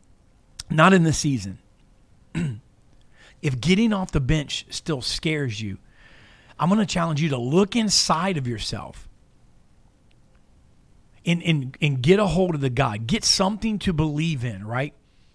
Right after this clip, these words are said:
And use that to propel you forward. You need, you need that leverage. You need, you need something that's gonna,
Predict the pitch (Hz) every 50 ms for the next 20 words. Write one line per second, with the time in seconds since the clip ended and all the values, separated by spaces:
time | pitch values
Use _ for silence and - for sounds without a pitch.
0 | _ - _ - 151 156 156 147 147 165 202 233 254 254 196 151 120 139 131 117
1 | 110 104 - _ _ _ _ _ _ - - - - - 170 - - - 151 -
2 | - - - - 175 175 185 190 175 156 151 143 139 131 123 127 123 - _ _
3 | _ _ _ _ _ _ _ _ - - - - 160 139 127 110 - - _ -
4 | _ _ _ _ _ _ _ _ _ _ _ _ _ _ - _ _ _ _ _
5 | _ _ _ _ _ _ _ - _ _ _ _ _ _ _ _ _ _ _ _
6 | _ _ _ _ _ _ _ _ _ _ _ _ - 156 175 190 196 185 151 151
7 | 160 180 196 196 165 170 147 127 123 131 135 143 151 127 117 113 101 98 101 98
8 | 127 151 160 170 175 170 147 123 135 147 165 175 180 165 143 - 180 156 147 160
9 | 143 135 - - 151 135 127 120